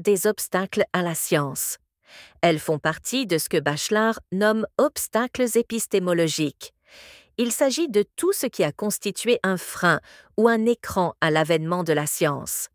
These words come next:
C'est le cas de l'opinion commune, de certaines traditions, croyances et coutumes. Par exemple, certaines traditions, surtout l'Église,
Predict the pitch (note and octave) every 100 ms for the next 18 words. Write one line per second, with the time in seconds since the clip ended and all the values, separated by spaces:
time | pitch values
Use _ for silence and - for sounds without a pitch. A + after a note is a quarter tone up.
0 | _ _ _ _ _ - - D#3+ D3 -
1 | G3 G3 D#3 D3+ - D3 D3 C#3+ - A#3
2 | B3 G#3+ D3+ C3+ - _ A#3+ A#3+ E4 -
3 | F4 D#4 - C4 A3 G#3 - D#3+ C#3 _
4 | - F3 D#3 F3 A3 - - C4 B3+ A#3+
5 | - - D#3 D3 A#2+ _ _ _ _ _
6 | _ D3+ D3+ D3 A3 C4+ D#3+ D3 - E3+
7 | - D3+ C#3+ F3+ D#3+ E3 - A#3+ A#3 F3
8 | D3+ - C4 A3+ D#3+ F#3+ F#3+ C#4 D#4 F3
9 | E3